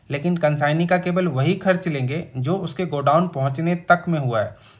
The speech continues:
तो यहाँ पर गोडाउन पहुंचने तक में आठ सौ और पाँच सौ रुपये हुए हैं, तो उसी को आपको केवल लेना है। ये तीनों खर्चों को आप यहाँ पर जोड़ दीजिए तो ये बीस हज़ार चार सौ साठ आया।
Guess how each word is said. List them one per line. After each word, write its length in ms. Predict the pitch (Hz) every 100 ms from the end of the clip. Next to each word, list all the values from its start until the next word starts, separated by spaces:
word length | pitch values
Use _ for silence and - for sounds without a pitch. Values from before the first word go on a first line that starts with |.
| _
तो 60 | 135
यहाँ 180 | 139 151
पर 160 | 175
गोडाउन 340 | 147 139 147 165
पहुंचने 360 | 165 156 175
तक 160 | 170 160
में 160 | 170 165 -
आठ 240 | 147 147
सौ 120 | -
और 120 | 185 180
पाँच 300 | 151 143 143
सौ 80 |
रुपये 260 | 170 170 180
हुए 220 | 170 165
हैं, 220 | 170 208 -
तो 60 | 147
उसी 300 | - 147 196
को 120 | 180
आपको 280 | 180 147 170
केवल 260 | 165 156 165
लेना 260 | 135 113
है। 160 | 107 107 - - _ 135
ये 160 | 185
तीनों 440 | 214 - 170 190 202
खर्चों 380 | 202 175 170 180
को 100 | 175
आप 220 | 156 156
यहाँ 140 | 151
पर 160 | 151 170
जोड़ 240 | 131 135
दीजिए 360 | 139 165 165 190
तो 160 | 196 135
ये 200 | 135 156
बीस 240 | 139 147
हज़ार 260 | 160 156 151
चार 180 | 139 127
सौ 160 | 160
साठ 320 | 151 135 143
आया। 260 | 165 160 165